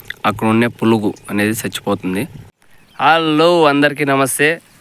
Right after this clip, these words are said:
ఈ వీడియోలో కోస పంట గురించి అయితే తెలుసుకుందాము.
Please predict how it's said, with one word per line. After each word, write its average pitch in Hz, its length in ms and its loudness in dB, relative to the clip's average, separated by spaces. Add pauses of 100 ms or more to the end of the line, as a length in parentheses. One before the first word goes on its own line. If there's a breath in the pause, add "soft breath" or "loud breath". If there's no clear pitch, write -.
(280)
ఈ 143 180 2
వీడియోలో 151 540 0 (240)
కోస - 320 0
పంట 143 160 -2
గురించి 139 320 -2
అయితే 127 120 -4
తెలుసుకుందాము. 117 680 -6